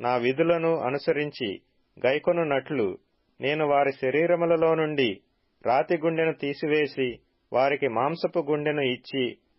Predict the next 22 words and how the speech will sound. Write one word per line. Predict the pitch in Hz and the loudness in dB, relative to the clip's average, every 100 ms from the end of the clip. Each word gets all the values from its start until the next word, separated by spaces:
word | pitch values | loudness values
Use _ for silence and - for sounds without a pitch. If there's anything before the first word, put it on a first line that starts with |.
| - | -4
వారికి | 123 135 - 117 117 | 0 0 0 0 2
ఏక | 147 165 | 2 0
మనస్సు | 160 160 - | 0 -2 -4
కలుగజేసి, | 160 135 135 151 135 143 135 120 101 - _ _ - | -2 0 0 -2 0 -2 -2 -6 -6 -12 _ _ -2
వారి | 120 135 139 | 0 2 0
యందు | 147 165 | 0 0
నూతన | 131 143 165 165 | 2 0 0 0
ఆత్మ | 151 139 135 151 | 2 0 0 -4
పుట్టింతును. | 143 139 - 135 131 110 120 101 - _ _ _ - | -4 -6 -4 -6 -4 -4 -2 -4 -8 _ _ _ -4
అప్పుడు | 135 - 165 | -2 2 2
వారు | 156 156 156 | 4 2 2
నాకు | 151 139 139 | 0 0 0
జనులై | 127 147 170 170 | 0 2 2 2
యుందురు, | 156 143 147 135 117 - _ _ _ | 0 0 2 4 2 -4 _ _ _
నేను | 117 143 151 | -4 0 2
వారికి | 147 143 143 | 4 2 0
దేవుడనై | 120 127 147 156 156 151 147 | 0 2 2 2 2 2 2
యుందును. | 127 123 113 104 - _ _ _ _ - | 0 0 0 -2 -6 _ _ _ _ -2
అయితే | 123 143 170 | 0 2 2
తమ | 170 156 147 | 2 0 2
విగ్రహములను | 131 131 156 170 175 175 170 151 | 0 0 -2 0 2 2 2 0
అనుసరించుచు, | 143 - 156 151 - 139 139 117 | 0 0 -2 -2 -8 -6 -2 -2